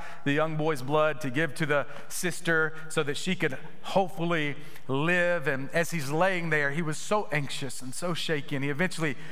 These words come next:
takes a very deep breath and he asks a question. He says, "When is it going to happen?" I said, "What? What do you mean?" "Well, when am I gonna, when am I gonna die?"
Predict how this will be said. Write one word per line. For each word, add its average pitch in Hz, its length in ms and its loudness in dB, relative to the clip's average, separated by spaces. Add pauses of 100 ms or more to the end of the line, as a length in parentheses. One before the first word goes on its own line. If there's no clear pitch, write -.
(140)
takes 165 220 0
a 147 80 -2
very 175 240 2
deep 156 240 0
breath 156 280 2
and 143 100 0
he 143 40 2
asks 170 320 2
a 156 60 0
question. 135 440 0
He 139 100 -2
says, 135 260 -2
"When 160 500 2 (720)
is 131 160 -2
it 135 60 -2
going 135 240 0
to 127 80 0
happen?" - 360 2 (1400)
I - 60 -4
said, 120 160 0
"What? 170 240 6 (1000)
What 160 80 4
do 180 40 4
you 190 40 4
mean?" 202 340 0 (800)
"Well, 131 100 0
when 180 160 4
am 170 100 2
I 151 60 4
gonna, 139 340 0 (380)
when 151 80 2
am 151 80 2
I 139 40 2
gonna 123 140 -2
die?" - 440 0